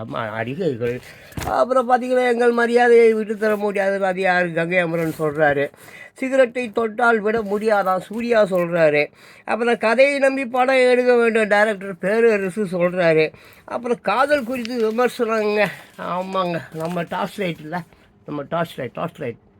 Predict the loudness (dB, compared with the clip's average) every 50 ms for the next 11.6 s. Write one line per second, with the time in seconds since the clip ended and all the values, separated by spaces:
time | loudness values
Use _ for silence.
0 | _ _ _ _ _ -20 -20 _ _ _ _ -6 -6 -4 -4 -4 -4 -4 -6 -6
1 | -6 -6 -4 -4 -4 -4 -4 -6 -8 _ -20 -18 -16 -14 -10 -10 -10 -8 -8 -10
2 | -12 -14 _ _ -20 -20 -20 -20 -20 -14 -8 -2 0 2 4 4 4 2 2 2
3 | 2 2 2 2 0 -2 -2 -2 -4 -6 -6 -4 -4 -2 0 0 2 4 6 6
4 | 4 4 2 -4 -8 -8 -4 0 2 4 4 6 4 4 2 2 0 0 0 2
5 | 4 4 4 2 2 0 -2 -2 -2 -2 0 0 0 -2 -4 -2 0 0 0 0
6 | 0 -2 -2 -2 -2 -4 -4 -4 -4 -4 -2 0 0 2 2 0 0 -2 -4 -10
7 | -14 -16 _ -8 -4 -4 -4 -4 -4 -6 -6 -4 -4 -2 -2 0 0 0 0 0
8 | -2 -2 -4 -4 -6 -6 -6 -6 -6 -6 -6 -6 -8 -8 -8 -8 -8 -10 -12 -12
9 | -10 -8 -6 -6 -6 -8 -8 -16 -20 _ -20 -20 -20 -20 -20 _ _ -8 -6 -6
10 | -6 -8 -12 -16 -20 -20 -20 -20 -20 -20 -20 -20 -20 -18 -8 -8 -8 -6 -4 -4
11 | -4 -4 -6 -6 -8 -6 -6 -6 -6 -6 -8 -10